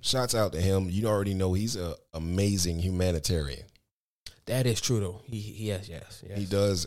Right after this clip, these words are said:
Speaker 1: many things for the community. You know, he has a lot of profits
Speaker 2: Oh,
Speaker 1: going on
Speaker 2: a
Speaker 1: in these
Speaker 2: philanthropist.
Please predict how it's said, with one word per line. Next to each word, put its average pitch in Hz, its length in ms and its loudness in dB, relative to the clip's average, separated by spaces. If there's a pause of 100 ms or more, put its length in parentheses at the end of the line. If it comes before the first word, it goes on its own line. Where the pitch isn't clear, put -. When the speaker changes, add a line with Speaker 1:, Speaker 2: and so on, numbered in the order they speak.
Speaker 1:
many 110 420 2
things 95 360 0
for 80 100 -2
the 76 100 -4
community. 92 680 0 (760)
You 82 80 -4
know, 80 260 2
he 95 120 6
has 92 160 4
a 82 60 -2
lot 90 240 0
of 76 100 -6
profits 90 720 -2 (180)
Speaker 2:
Oh, 92 140 -4
Speaker 1:
going 90 240 2
on 87 380 2
Speaker 2:
a 85 40 -4
Speaker 1:
in - 40 -8
these - 20 -6
Speaker 2:
philanthropist. 82 840 -4